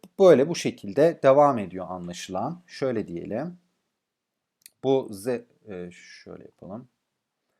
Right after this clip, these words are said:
Evet, bu z eşittir, e, sıfır için, z eşittir bir için, bu da z eşittir iki için, değil mi? Bu şekilde yarıçapı artan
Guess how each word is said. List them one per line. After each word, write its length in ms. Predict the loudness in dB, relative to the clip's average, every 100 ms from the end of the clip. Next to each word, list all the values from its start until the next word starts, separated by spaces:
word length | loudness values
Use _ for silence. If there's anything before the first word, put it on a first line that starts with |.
| _ _ _ _ _ _ _ _ _ _ _
Evet, 180 | -14 -14 _ -6
bu 220 | -4 -2
z 120 | 2
eşittir, 920 | 2 2 -2 -10 -14 _ -4 -4 -6
e, 260 | -4 -2 -2
sıfır 400 | -4 -8 -6 -10
için, 340 | -12 -12 -12
z 100 | -6
eşittir 520 | -6 -6 -8 -8 -8 -12 _ -10
bir 340 | -4 -4 -6 -14
için, 560 | -16 -16 -14 -14 -16 _
bu 60 | -8
da 100 | -6
z 100 | -4
eşittir 480 | -6 -8 -8 -10 -8 -12
iki 540 | -12 -6 -2 -2 -4 -14
için, 540 | -16 -16 -12 -14 -12 -8
değil 120 | -6
mi? 140 | -6 -10 -20 _ _ _ _ _ _
Bu 100 | -4
şekilde 340 | -2 -4 -2 2
yarıçapı 760 | 6 6 4 -4 2 2 4
artan 640 | 8 8 8 4 2 0